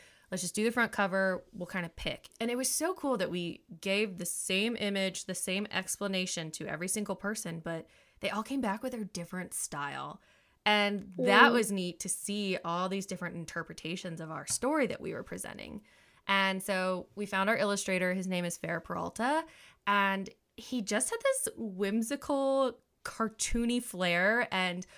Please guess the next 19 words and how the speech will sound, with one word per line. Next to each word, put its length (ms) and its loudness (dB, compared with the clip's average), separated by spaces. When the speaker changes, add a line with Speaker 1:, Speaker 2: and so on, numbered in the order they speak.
Speaker 1:
all 240 10
of 80 6
Speaker 2:
Mm-hmm. 80 -2
Speaker 1:
the 60 2
colors 600 0
in 300 -2
his 180 -6
previous 580 -6
work 400 -2
and 300 -8
the 80 -8
color 340 -8
palette 540 -2
and 140 -8
scheme 320 -4
that 100 -6
he 140 -6
was 160 -6
using 540 -2